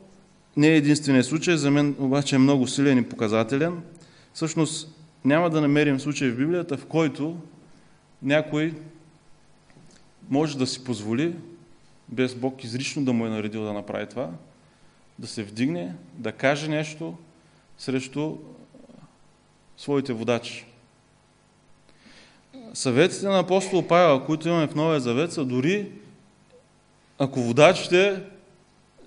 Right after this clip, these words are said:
нямат нищо, нали? „Покоряйте се на царете, спазвайте законите“, светски неща, да речем, ако ги прехвърлим днеска. Дори тогава. Ние обаче позволяваме да го правим не там,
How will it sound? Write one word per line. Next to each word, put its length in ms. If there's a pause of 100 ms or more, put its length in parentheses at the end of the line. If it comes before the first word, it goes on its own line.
(260)
нямат 320
нищо, 280
нали? 240
„Покоряйте 580
се 60
на 120
царете, 560 (160)
спазвайте 520
законите“, 600 (580)
светски 420
неща, 340
да 120
речем, 280 (340)
ако 160
ги 120
прехвърлим 400
днеска. 340 (840)
Дори 200
тогава. 440 (1600)
Ние 140
обаче 360
позволяваме 500
да 80
го 140
правим 460 (300)
не 260
там, 240